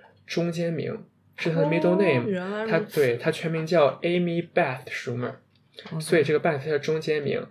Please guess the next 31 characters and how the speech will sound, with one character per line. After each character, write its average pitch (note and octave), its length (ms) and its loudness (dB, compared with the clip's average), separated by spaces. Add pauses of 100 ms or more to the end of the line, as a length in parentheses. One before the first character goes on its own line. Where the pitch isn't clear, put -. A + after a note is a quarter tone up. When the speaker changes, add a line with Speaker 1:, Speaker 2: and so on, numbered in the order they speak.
(320)
Speaker 1:
我 A#2 100 4
们 A#2+ 160 2
就 C3+ 460 8
首 - 200 2
先 D3+ 240 0
从 A#2+ 240 -2
这 C#3 140 0
个 B2+ 380 0 (260)
中 F3 160 0
间 F3 180 0
名 B2+ 140 0
来 A#2+ 140 0
剖 D3+ 280 0
析 D3 300 -2
啊， B2+ 160 -2
因 C3+ 80 -2
为 D3 100 2
我 C3+ 160 -2
是 C3 140 -6
一 C#3+ 60 -2
个 C#3+ 40 -6
非 - 200 -10
常 B2+ 120 -4
专 D#3 240 -4
业 C#3 140 0
的 - 100 0
一 - 60 -2
个 C3+ 80 -2
点 C3 180 -4
评 B2 220 -6
者， - 180 -2